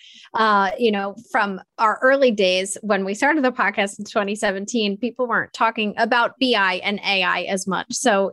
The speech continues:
you know, great insights there. And I know that you've had, uh, you know, the opportunity to interview many guests on your podcast and also work in industry and be able to see things firsthand.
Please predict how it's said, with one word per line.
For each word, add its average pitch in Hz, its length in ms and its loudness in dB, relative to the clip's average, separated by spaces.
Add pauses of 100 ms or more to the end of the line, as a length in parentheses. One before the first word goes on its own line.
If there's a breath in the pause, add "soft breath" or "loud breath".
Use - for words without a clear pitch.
you 208 100 0
know, 185 140 -4
great 220 260 0
insights 202 500 -2
there. 180 300 0 (420 loud breath)
And 359 140 4
I 370 60 6
know 440 140 8
that 359 180 4
you've 359 240 4
had, 240 380 0
uh, 208 240 4 (120)
you 240 140 2
know, 220 100 2
the 214 160 2
opportunity 220 540 0
to 214 120 0
interview 208 320 -4
many 233 380 2
guests - 720 -10
on 196 340 2
your 202 240 0
podcast 190 640 -4
and 247 140 4
also 277 400 2
work 262 240 0
in 262 80 0
industry 247 540 -2
and 214 100 0
be 202 120 4
able 202 160 -2
to 214 60 -8
see 214 220 -8
things 202 300 -6
firsthand. 185 640 -6